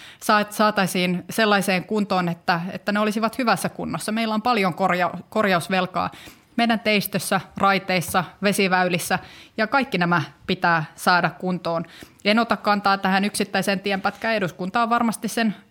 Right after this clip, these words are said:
arvioinut. Varmasti se on hyvä kunnostaa, niin kuin aika moni muukin tie Suomessa olisi hyvä kunnostaa, ja sikäli näen kyllä, että meidän pitää lisätä perusväylänpidon rahoitusta pitkällä aikavälillä niin, että kaikki tiestö saadaan hyvän kuntoon.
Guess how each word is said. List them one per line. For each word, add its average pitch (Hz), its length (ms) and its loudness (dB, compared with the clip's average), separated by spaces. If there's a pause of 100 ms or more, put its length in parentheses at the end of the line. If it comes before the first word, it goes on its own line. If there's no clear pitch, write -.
arvioinut. 214 720 0 (480)
Varmasti 185 320 -2
se 262 180 0
on 233 180 2 (200)
hyvä 254 180 4
kunnostaa, 233 560 0
niin 220 140 -2
kuin 214 220 -2
aika 226 220 -2
moni 226 220 2
muukin 220 340 0
tie 180 240 0 (140)
Suomessa 180 460 0
olisi 175 320 0 (220)
hyvä 185 180 4
kunnostaa, 175 640 -2
ja 180 320 2
sikäli 190 380 0
näen 196 260 2
kyllä, 190 320 0
että 175 180 -6
meidän 175 260 0
pitää 170 320 0
lisätä 180 340 0
perusväylänpidon 202 720 -2
rahoitusta 175 600 0 (260)
pitkällä 180 320 0
aikavälillä 165 520 0
niin, 160 180 0
että 156 280 -4 (100)
kaikki 233 280 0
tiestö 151 320 -6 (260)
saadaan 156 340 0
hyvän 147 220 -2
kuntoon. - 320 -14